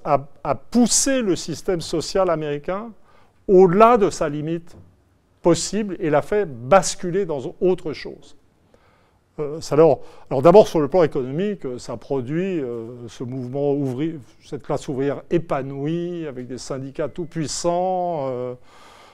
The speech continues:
euh, a conduit aux États-Unis à une baisse du taux de profit, euh, euh, tout à fait considérable. Euh, avec cette, dès soixante et onze, il y a le, euh, Louis Boswell,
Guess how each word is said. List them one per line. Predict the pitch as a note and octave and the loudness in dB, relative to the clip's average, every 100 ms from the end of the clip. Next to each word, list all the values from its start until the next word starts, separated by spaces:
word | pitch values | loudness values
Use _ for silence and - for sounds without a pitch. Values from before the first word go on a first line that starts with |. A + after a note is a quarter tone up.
| _ - | _ -4
euh, | C3+ B2 B2 A#2+ A#2 A2+ A2+ A2+ A2 B2 D3 A2+ | 2 4 4 4 0 -2 -4 -8 -12 -14 -14 -14
a | G#2 | -12
conduit | C3 B2+ A#2+ D3 | -10 -8 -4 -4
aux | |
États-Unis | A2+ - A#2+ C#3 C3+ D3 | -4 -6 -6 -6 -4 -2
à | C3 | -2
une | B2 | -2
baisse | A2 C#3+ C3+ | 0 0 0
du | A#2+ | -6
taux | B2+ C3 | -8 -8
de | |
profit, | - - B2+ - - D#3 D#3+ D3+ C3+ | -8 -6 -6 -6 -10 -6 -6 -6 -10
euh, | C3 C3 C3+ - - - _ _ _ - _ _ F3+ | -10 -12 -14 -16 -18 -20 _ _ _ -20 _ _ -20
euh, | E3 D3 | -18 -16
tout | C#3+ C#3 | -8 -2
à | C3 | 0
fait | C#3+ | 0
considérable. | C#3+ C3 - B2+ C3 E3 G#3+ A#3 F#3+ C3+ A#2+ - - - - - - _ - | 2 0 2 6 8 8 6 6 2 0 -2 -12 -20 -20 -20 -20 -20 _ -4
Euh, | C3+ B2 B2 A#2+ | 0 2 2 2
avec | C3 | 0
cette, | - A#2+ - | -2 -6 -4
dès | D#3 D#3+ C#3+ C3+ C#3+ G3 | -4 -2 -4 -6 -4 -2
soixante | - F#3 - D#3+ | 0 0 0 0
et | D#3 | 4
onze, | D#3+ G#3 A3 - | 4 4 2 2
il | |
y | |
a | D3 | 2
le, | C3+ | 4
euh, | A#2+ B2 A#2 C#3+ C#3+ - F3 E3 E3+ E3 D#3+ | 2 0 -4 -8 -10 -10 -12 -10 -10 -10 -8
Louis | C3 D3 A#2+ | 0 0 2
Boswell, | B2 D3+ - E3 E3 D#3+ E3+ | 4 4 6 4 6 4 -4